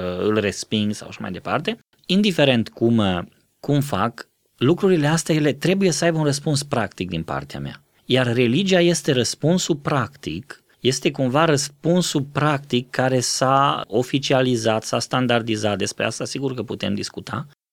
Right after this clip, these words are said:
la ideea că eu am nevoie de Dumnezeu, că eu simt că El este undeva și că ceva din mine, nu știu exact ce, nu pot stabili în care parte anatomică a ființei mele e stabilizat,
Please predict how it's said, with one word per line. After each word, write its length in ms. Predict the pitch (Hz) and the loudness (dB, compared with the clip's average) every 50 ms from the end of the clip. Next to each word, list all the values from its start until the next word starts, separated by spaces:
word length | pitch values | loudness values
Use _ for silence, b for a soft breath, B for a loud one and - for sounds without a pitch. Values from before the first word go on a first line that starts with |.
| _ _ _ _ _ _ _ | _ _ _ _ _ _ _
la 140 | _ 120 127 | _ 0 2
ideea 480 | 139 143 131 120 127 131 139 147 147 143 | 2 2 2 2 2 2 2 0 -2 -2
că 240 | - - 131 135 - _ _ _ | 0 0 0 0 0 _ _ _
eu 240 | - 113 117 117 123 | -2 0 2 4 4
am 140 | 143 151 151 | 4 4 4
nevoie 380 | 131 107 90 87 85 80 78 | 2 0 0 0 -2 -2 -2
de 120 | 78 76 78 | -4 -6 -8
Dumnezeu, 500 | 76 82 82 82 82 82 82 87 82 82 | -8 -8 -10 -10 -10 -6 -4 -4 -4 -2
că 140 | - - 98 | 0 2 2
eu 160 | 98 95 92 | 2 2 2
simt 360 | - - - 151 160 156 143 | 0 0 2 2 2 2 0
că 120 | 143 - | 0 0
El 260 | 110 104 98 95 92 95 | 2 2 2 2 2 4
este 360 | 113 135 143 143 143 - 95 | 4 4 2 2 -2 -6 -8
undeva 640 | 85 82 82 78 80 80 - 78 78 82 107 - b b b b | -8 -8 -8 -8 -10 -8 -8 -8 -6 -6 -6 -8 b b b b
și 220 | - - - 113 | -10 -4 -4 -4
că 200 | 113 - - 143 | -2 0 2 2
ceva 460 | 139 139 - 127 113 101 123 131 151 | 2 2 0 -2 0 2 2 2 4
din 240 | 151 160 180 170 139 | 4 2 2 4 4
mine, 440 | 117 107 98 95 95 101 101 104 113 | 4 4 4 2 2 2 2 2 2
nu 340 | 117 117 107 104 107 120 143 | 2 2 2 2 2 2 2
știu 300 | 139 143 - - 139 131 | 0 0 2 2 4 4
exact 480 | 127 113 101 95 95 92 92 92 - | 4 4 2 0 0 0 -2 -2 -4
ce, 180 | - - 101 95 | -4 0 2 2
nu 180 | 95 101 117 113 | 2 2 0 0
pot 240 | 117 127 123 113 | 2 2 2 2
stabili 560 | - - - 110 101 95 98 98 98 107 120 117 | 0 -2 0 0 0 0 0 0 0 2 2 2
în 120 | 107 104 | 2 2
care 240 | - - 120 117 110 | 2 2 4 4 2
parte 380 | - - 117 113 107 110 - | 2 2 2 2 2 0 -2
anatomică 600 | 101 98 95 92 92 - 120 110 107 98 90 - 80 | -2 -2 -2 -2 0 2 2 2 2 2 -2 -4 -6
a 20 | |
ființei 400 | 82 - 95 95 104 98 - 90 | -6 -4 -2 -2 -2 -2 -2 -2
mele 240 | 90 95 101 95 90 | 0 0 0 0 0
e 180 | 87 87 85 87 | -2 -4 -6 -6
stabilizat, 760 | 85 - - 98 98 101 95 92 87 90 80 82 113 - | -6 -4 -4 -2 0 0 0 0 -2 -2 -2 -4 -4 -4